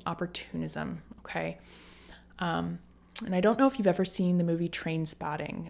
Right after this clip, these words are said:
but there's this, and again, there's still some negative connotation to this, but, um, at the end, the character Rents is trying to overcome his addiction. He moves away, gets a job, and his friends just come and find him again, and they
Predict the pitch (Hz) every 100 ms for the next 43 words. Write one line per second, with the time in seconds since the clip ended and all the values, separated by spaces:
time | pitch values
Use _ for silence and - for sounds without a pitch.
0 | - 175 175 165 160 - 160 160 - 185
1 | 208 254 254 180 175 277 285 302 269 202
2 | 220 220 - 165 170 - 277 - 160 -
3 | - - - - 170 - - - - -
4 | - 165 165 - - 190 240 202 175 196
5 | 185 180 160 170 233 208 - - - 175
6 | - - 208 214 208 196 190 - 175 170
7 | 170 165 165 - 165 156 147 160 151 247
8 | - - 165 170 - 170 170 160 165 226
9 | 247 226 202 160 160 160 156 156 - 160
10 | 160 - - - 160 147 - - 147 151
11 | - - - - - - 165 -